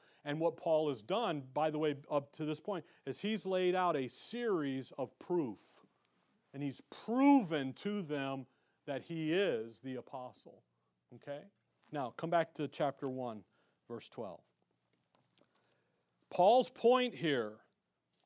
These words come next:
and by the way, you can preach a kingdom gospel and be sending people to hell. You can,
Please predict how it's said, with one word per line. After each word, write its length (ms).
and 160
by 180
the 80
way, 200
you 340
can 260
preach 640
a 80
kingdom 460
gospel 560
and 100
be 100
sending 440
people 320
to 120
hell. 360
You 140
can, 320